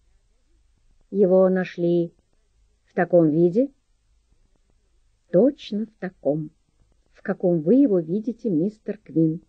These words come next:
подтвердил Молей. «Если не считать, что плащ не был обёрнут вокруг плеч, как сейчас, а спадал вниз, полностью закрывая всё тело. Мы отвернули полы и едва не потеряли дар речи.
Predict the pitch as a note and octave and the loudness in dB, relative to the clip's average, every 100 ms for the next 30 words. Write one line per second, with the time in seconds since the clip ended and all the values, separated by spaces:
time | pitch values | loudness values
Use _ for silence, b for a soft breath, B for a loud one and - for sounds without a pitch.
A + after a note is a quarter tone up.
0 | _ _ _ _ _ _ _ F3+ E3 F3+ | _ _ _ _ _ _ _ -6 -4 -2
1 | F3 E3+ E3+ F3 E3+ E3 E3 - _ _ | -2 0 -2 0 2 2 0 -6 _ _
2 | _ _ _ _ _ _ _ _ b b | _ _ _ _ _ _ _ _ b b
3 | F#3+ G#3 A3+ - F#3+ F#3+ F#3 - E3 B3 | -2 2 2 0 0 2 -2 -6 -6 0
4 | C4 C4 _ _ - - A3 A#3+ D4 F#3 | 0 -2 _ _ -10 -2 -2 2 0 0
5 | - D#3+ D#3+ D#3+ D#3+ - F3 E3+ B3+ C#4 | -4 -2 -2 0 -4 -4 -6 2 2 4
6 | A3+ G#3+ G3 F3+ G#3 - G3+ C#3 - - | 0 -4 -6 -2 -4 -2 -4 -4 -6 -20
7 | _ _ _ F3 E3+ - G3+ - - _ | _ _ _ -6 -6 -10 -10 -10 -14 _
8 | _ _ _ _ _ - F#3+ - F#3+ G3+ | _ _ _ _ _ -10 -8 -4 0 2
9 | G3+ G#3 G3+ D4 _ _ _ _ - A3+ | 2 2 0 -2 _ _ _ _ 2 4
10 | C4+ B3 - G3 F3+ E3 D#3 F#3+ G3 F#3 | 4 2 -2 -4 -4 -4 -2 -2 -4 -8
11 | - E3+ - G2+ - _ _ _ _ _ | -10 -12 -12 -14 -18 _ _ _ _ _
12 | _ _ F#3 G3 G#3+ F#3 F3 F#3 G3 F3 | _ _ 0 2 2 2 0 2 2 0
13 | D#3+ - B3+ A3+ D3 b b b A#3 G#3 | -2 0 2 2 -4 b b b 0 0
14 | - - F#3 B3 B3+ G#3+ G3 E3 F#3 A3 | -4 -10 -2 0 0 -2 -4 -2 0 0
15 | F3+ F#3+ G3 G#3 G3+ - - | 0 -2 0 0 -2 -4 -20